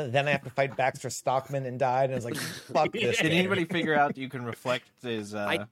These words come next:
Speaker 2: did,
Speaker 4: his little
Speaker 2: but I,
Speaker 4: ninjas?
Speaker 2: I couldn't.
Speaker 3: Yeah.
Speaker 2: Yeah, I
Speaker 1: It
Speaker 2: couldn't
Speaker 1: never helped.
Speaker 2: strat-,
Speaker 3: That didn't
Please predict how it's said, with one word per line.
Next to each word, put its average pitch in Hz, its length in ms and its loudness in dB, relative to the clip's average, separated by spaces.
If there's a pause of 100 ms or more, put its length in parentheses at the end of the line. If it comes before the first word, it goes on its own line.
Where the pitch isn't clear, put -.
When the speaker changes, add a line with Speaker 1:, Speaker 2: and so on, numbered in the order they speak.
Speaker 2:
did, 233 360 4
Speaker 4:
his 110 120 -4
little - 140 4
Speaker 2:
but 165 80 4
I, 170 80 4
Speaker 4:
ninjas? 107 280 -4
Speaker 2:
I 165 140 4
couldn't. 208 200 4
Speaker 3:
Yeah. 147 260 0 (160)
Speaker 2:
Yeah, 175 220 4
I - 40 4
Speaker 1:
It - 20 6 (100)
Speaker 2:
couldn't 220 80 6
Speaker 1:
never 233 200 6
helped. 143 240 6
Speaker 2:
strat-, 175 160 6
Speaker 3:
That 175 80 2
didn't 156 160 4